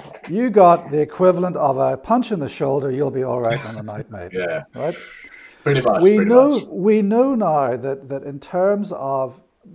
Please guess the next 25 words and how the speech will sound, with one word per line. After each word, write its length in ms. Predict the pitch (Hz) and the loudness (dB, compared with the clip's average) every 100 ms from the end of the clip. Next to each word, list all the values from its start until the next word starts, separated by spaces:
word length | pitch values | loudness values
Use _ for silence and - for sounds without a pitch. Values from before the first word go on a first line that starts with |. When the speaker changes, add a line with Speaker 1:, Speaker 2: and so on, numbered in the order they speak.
| _ - | _ -8
Speaker 1:
preventing 720 | 165 139 156 185 220 214 170 | -6 -4 -2 -2 -2 -4 -4
the 140 | 135 | -4
onset 580 | 131 139 139 - 127 113 - | -4 -6 -8 -8 -8 -8 -8
of 320 | 107 107 104 - 254 - 123 | -8 -10 -12 -20 -20 -20 -20
significant 640 | - 143 123 151 156 127 | -16 -14 -10 -8 -8 -10
P 180 | 113 117 | -12 -16
T 140 | 117 107 | -14 -16
S 160 | 95 | -16
D 160 | - 104 | -18 -20
symptoms, 580 | - 98 98 113 110 - | -20 -20 -20 -20 -20 -20
that 160 | 117 _ _ _ _ _ - | -20 _ _ _ _ _ -12
the 120 | 135 | -10
initial 520 | 135 156 214 214 208 | -6 0 -2 0 -6
forty-eight 600 | 180 - 180 185 156 127 | -6 -6 -6 -4 -4 -4
hours 600 | 107 101 98 95 95 - _ _ _ | -6 -8 -10 -12 -16 -20 _ _ _
of 160 | _ 110 | _ -20
just 240 | - 104 | -18 -18
hanging 380 | - 175 196 202 | -12 -8 -6 -6
around 340 | 160 135 123 117 | -6 -6 -6 -8
with 100 | 107 | -12
your 100 | 101 | -14
comrades, 640 | - 113 104 104 104 - | -14 -14 -12 -14 -16 -18
talking 460 | - 156 147 143 123 | -12 -6 -6 -8 -12
it 120 | 98 | -10
out, 240 | 98 104 | -10 -12